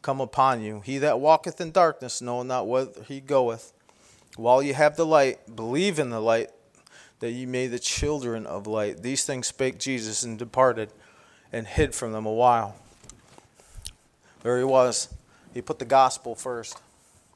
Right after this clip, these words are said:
"If I be lifted up, then you'll have the light. If you have the light, walk in the light,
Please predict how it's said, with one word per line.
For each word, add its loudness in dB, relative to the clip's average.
"If -6
I 6
be 0
lifted -6
up, -2
then -6
you'll -6
have -6
the -12
light. -14
If -8
you -4
have 2
the -4
light, -2
walk 0
in -8
the -14
light, -14